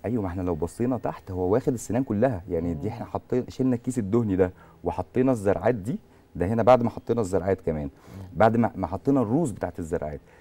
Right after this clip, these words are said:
Speaker 1: شلنا الكيس الدهني اللي بالحجم ده اللي هو واكل الاسنان دي، كل الاسنان دي كانت بتلعب كلها بتتلخلخ بشكل كبير جدًا، لان الاساس بتاعها مش ممسوك.
Speaker 2: مم.
Speaker 1: فبنبدا نحط الزرعات بتاعنا وبنحط العظم حواليها، وبعد كده نحمل على الزرعات دي والدنيا بتبقى كويسه في الاخر.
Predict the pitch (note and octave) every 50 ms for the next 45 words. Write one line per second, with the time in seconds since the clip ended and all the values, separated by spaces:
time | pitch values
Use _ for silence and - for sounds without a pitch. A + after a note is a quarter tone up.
0 | - _ - - C3 C3+ C3 A#2+ - - C3+ B2 B2 F#2+ F#2+ B2+ B2+ A2 F#2+ F#2
1 | F2 - F2+ F2 D#2 C#2+ D#2 - - A#2+ B2 A#2+ G#2+ F#2+ G#2+ C#3+ F#3 - - -
2 | E2+ D#2+ F2+ G2+ A2 G#2+ F#2+ G#2 A#2 C3 B2+ - A#2 F#2+ D2 - F2 - - A2
3 | A2+ A2 F#2+ F#2+ - - C#3 B2 G2 A2 - B2 B2+ B2+ - A#2 G2+ E2 - -
4 | G#2+ F#2+ F#2+ F2+ E2+ - _ - - D#2 E2 F#2+ G2 F#2 F2+ - - - F#2+ -
5 | - G2 - G2+ F2+ E2+ D#2+ - G#2+ G#2+ G2+ E2+ F2 F2+ F#2+ G#2 F2+ F#2+ A2+ B2+
6 | D3 - - - - - - A2 A2+ B2+ B2 - - A#2 - F3 D#3+ C#3+ C3 C3
7 | E3+ F#3 E3 D3 E3+ G3 - - - - - A#2+ A#2 - D3+ D#3 D#3+ D3 - F#3+
8 | D3 B2+ - - - - F#2+ F2+ F2+ F#2+ E2+ - - - - - G#2+ G#2+ B2+ D3+
9 | D#3+ D3+ C#3+ A#2+ A#2 G#2+ - - D3+ - - C3 G#2+ G2 G2 G#2+ C3 B2+ A2+ A2
10 | - B2+ C3+ C3+ B2 A2 F2+ F2 - - B2 B2 - - - A2 G2+ - G2 F2+
11 | E2 F#2 A#2 A#2+ B2 A#2+ A2 - F#2+ F2 F2 E2+ F#2 A#2 C3+ C#3 D3 D3+ - -
12 | - - - F2 F#2 F#2 F#2+ F#2 E2+ F2 F2 E2+ E2+ - - B2+ C3+ C#3 A#2+ -
13 | - A#2+ B2+ B2+ A#2+ A2+ F2 E2+ D#2+ E2 D#2+ E2+ G#2 A#2 G#2 A#2 C3 B2 A#2 C3
14 | C3+ C3 - - - - - - - - - - - - - - -